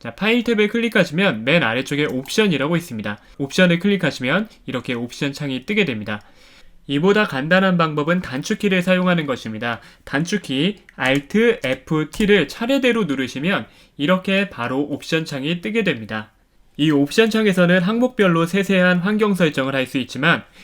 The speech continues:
그 중에서 작업 효율을 높여주는 필수 옵션 몇 가지만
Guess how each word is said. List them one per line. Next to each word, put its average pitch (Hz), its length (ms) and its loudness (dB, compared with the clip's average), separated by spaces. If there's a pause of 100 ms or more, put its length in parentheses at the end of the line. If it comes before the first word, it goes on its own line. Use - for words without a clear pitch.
(140)
그 147 180 0
중에서 196 380 2
작업 170 400 0
효율을 170 360 2
높여주는 143 640 -2 (220)
필수 233 420 0
옵션 165 340 0
몇 117 220 -6
가지만 147 520 0